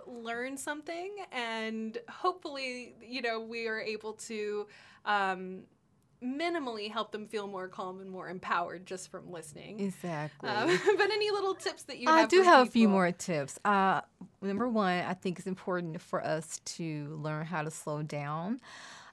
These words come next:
Speaker 2: Uh, I think that's very important to learn how to live in solitude. You know, if that's a possibility, if, if, if your kids are,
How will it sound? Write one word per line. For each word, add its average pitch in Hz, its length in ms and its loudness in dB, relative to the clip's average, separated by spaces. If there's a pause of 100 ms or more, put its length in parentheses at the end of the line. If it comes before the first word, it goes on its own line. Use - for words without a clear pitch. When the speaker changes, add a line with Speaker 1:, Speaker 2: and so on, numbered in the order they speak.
(100)
Speaker 2:
Uh, 180 60 -6 (300)
I 170 120 -6
think 160 300 -4
that's 156 320 -2
very 156 320 -4
important 151 500 -6
to 156 280 -6
learn 165 220 -4
how 160 240 -2
to 160 340 -10
live 156 560 -4 (160)
in 165 260 -4
solitude. 151 1000 -4
You 165 120 -8
know, 143 180 -6
if 143 100 -10
that's 160 260 -6
a 175 40 -14
possibility, 165 800 -4
if, 143 220 -14
if, 156 160 -10 (100)
if 156 180 -6 (120)
your 156 280 -4
kids 170 520 -4
are, 151 260 -4